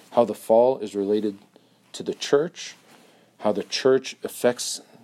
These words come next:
certain parts of the salvation through baptism and the Eucharist, and what it is that we are to expect in the end.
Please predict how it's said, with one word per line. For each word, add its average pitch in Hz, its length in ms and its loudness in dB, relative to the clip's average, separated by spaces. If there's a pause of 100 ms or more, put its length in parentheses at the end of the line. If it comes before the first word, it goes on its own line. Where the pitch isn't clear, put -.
(300)
certain 107 680 -2
parts 123 260 2
of 98 80 -12
the 101 60 -6
salvation 104 540 -2
through 101 160 -8
baptism 107 640 -2
and 87 100 -8
the 90 80 -8
Eucharist, 127 640 -2
and 98 140 -6
what 120 160 2
it 117 100 0
is 120 160 0
that 107 160 -2
we 107 120 0
are 98 80 2
to - 160 -10
expect - 440 -2
in 85 80 -6
the - 140 -8
end. - 220 -10